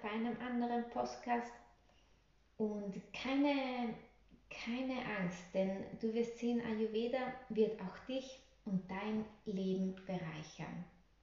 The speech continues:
Das war's für heute. Diäten sind sinnlos und wenn du Lust hast, dann vergiss nicht, dein Ernährungstagebuch zu machen.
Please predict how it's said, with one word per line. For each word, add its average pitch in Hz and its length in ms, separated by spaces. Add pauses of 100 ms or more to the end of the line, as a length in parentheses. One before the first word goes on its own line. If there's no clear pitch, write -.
(1800)
Das 226 260
war's 202 260
für 196 220
heute. 202 380 (920)
Diäten 196 520 (180)
sind 185 220 (100)
sinnlos 285 760 (360)
und 196 220
wenn 196 160
du 180 140
Lust 208 480
hast, - 260 (680)
dann 240 140 (760)
vergiss 294 420
nicht, 262 260 (460)
dein 165 180
Ernährungstagebuch 175 1400
zu - 120
machen. 170 540